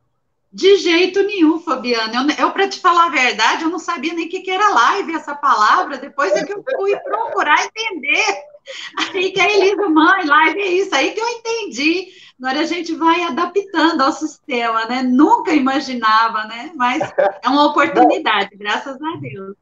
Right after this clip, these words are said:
Speaker 1: né?
Speaker 2: Eu vou perguntar, e Deus, você imaginava também que alguma vez ia tá nessa situação aqui, inédita pra todos nós?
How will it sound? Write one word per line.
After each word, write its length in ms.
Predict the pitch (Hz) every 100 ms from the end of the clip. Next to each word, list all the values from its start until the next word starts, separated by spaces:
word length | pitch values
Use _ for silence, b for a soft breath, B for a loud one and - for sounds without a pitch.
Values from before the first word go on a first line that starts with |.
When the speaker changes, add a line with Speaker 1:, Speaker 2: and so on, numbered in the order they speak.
| _
Speaker 1:
né? 80 | _ _ _
Speaker 2:
Eu 200 | 226 277
vou 200 | 269 247
perguntar, 440 | 269 294 285 277 226
e 60 |
Deus, 420 | 175 214 269 240 -
você 120 | 220
imaginava 800 | 226 269 269 277 185 233 269 233
também 460 | 214 175 151 262
que 80 | -
alguma 580 | 208 151 156 262 330 277
vez 500 | 151 185 277 277 185
ia 160 | 233 226
tá 400 | - 175 208 190
nessa 380 | 196 269 294
situação 600 | 285 - 214 175 - 196 185
aqui, 200 | - 202
inédita 500 | 185 233 285 285 277
pra 180 | 190
todos 300 | 180 226 214
nós? 500 | 170 226 294 - -